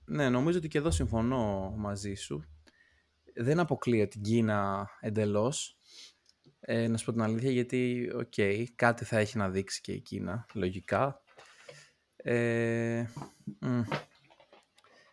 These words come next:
Ειδικά σε ένα τουρνουά στις Φιλιππίνες, γιατί αυτοί γενικά έχουν κάτι μεταξύ τους αυτές οι χώρες εκεί πέρα.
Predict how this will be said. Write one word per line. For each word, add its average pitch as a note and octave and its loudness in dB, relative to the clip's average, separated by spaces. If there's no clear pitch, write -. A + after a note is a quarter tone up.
Ειδικά A#2+ 0
σε B2+ 2
ένα B2 4
τουρνουά A#2 0
στις - -6
Φιλιππίνες, A#2 -2
γιατί G#2+ -2
αυτοί A2+ -4
γενικά A#2+ -2
έχουν A#2+ 0
κάτι - -8
μεταξύ G#2+ -4
τους - -10
αυτές G#2 -6
οι - -16
χώρες G#2+ -6
εκεί A#2 -10
πέρα. A#2 -2